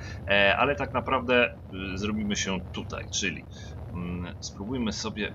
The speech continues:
ustawić na początek naszą stację poprzez, e, ustawienie prawidłowe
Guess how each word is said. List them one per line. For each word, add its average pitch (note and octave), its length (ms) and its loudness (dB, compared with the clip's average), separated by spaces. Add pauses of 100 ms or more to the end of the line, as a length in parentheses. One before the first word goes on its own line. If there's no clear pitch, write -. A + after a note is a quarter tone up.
ustawić - 1120 0
na G#2 160 0
początek G2 960 -2
naszą F#2+ 320 -4
stację A2+ 920 2 (720)
poprzez, - 580 -4
e, - 20 -20 (560)
ustawienie G#2+ 1160 2 (1080)
prawidłowe G#2+ 1080 4